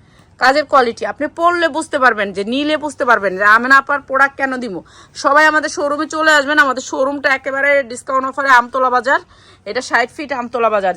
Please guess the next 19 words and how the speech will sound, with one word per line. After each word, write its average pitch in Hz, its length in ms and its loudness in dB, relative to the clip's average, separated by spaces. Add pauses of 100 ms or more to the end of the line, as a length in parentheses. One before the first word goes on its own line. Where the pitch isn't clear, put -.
যারা 214 160 2 (100)
নিবেন 269 260 -4 (120)
ডিসকাউন্ট 247 440 -6
অফার 254 200 -2 (140)
করে 277 160 -4 (100)
তারা 214 180 4 (260)
চলে 214 240 -6
আসবেন, 170 200 -10 (100)
যারা 208 260 2
নাকি 262 180 -12 (220)
পাইকারি 269 440 -2
নিবেন, 175 180 -6 (240)
দূর 254 280 -10 (300)
কি 233 160 -16
কমো 196 260 -4
কি 202 160 -12
কই, 160 140 -6 (560)
পাইকারি 262 400 2
নিবেন 247 160 0